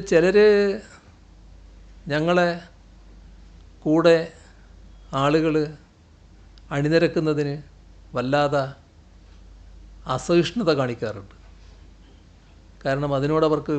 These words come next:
പൊരുത്തപ്പെടാനാവുന്നില്ല. എങ്ങനെയെങ്കിലും ഇത്തരം വിഭാഗങ്ങളെ,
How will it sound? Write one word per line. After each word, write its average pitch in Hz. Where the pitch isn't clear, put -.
പൊരുത്തപ്പെടാനാവുന്നില്ല. 127
എങ്ങനെയെങ്കിലും 156
ഇത്തരം 151
വിഭാഗങ്ങളെ, 147